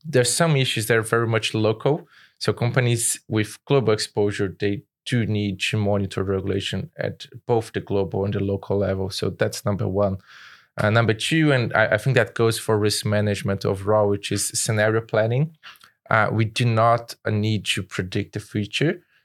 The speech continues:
but we need to understand what happens to certain variables, uh, given certain drivers. So if the government changes a policy, how, how my suppliers get impacted, how,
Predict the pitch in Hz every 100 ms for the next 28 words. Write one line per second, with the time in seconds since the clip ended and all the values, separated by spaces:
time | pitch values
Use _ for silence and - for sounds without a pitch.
0 | _ _ - 104 - 107 113 123 - 117
1 | 107 - - 110 107 104 92 - 107 107
2 | 107 - 104 - 101 95 95 - - -
3 | 104 101 104 95 101 104 95 98 98 -
4 | - _ _ _ 107 95 127 107 110 101
5 | - 104 - 107 104 101 101 95 - -
6 | - _ _ _ - 113 110 117 104 143
7 | 120 120 110 - 117 110 104 110 - 107
8 | 104 104 104 104 - 117 - - 123 113
9 | 110 - - 113 110 110 - 107 113 110
10 | 110 107 110 104 - 107 107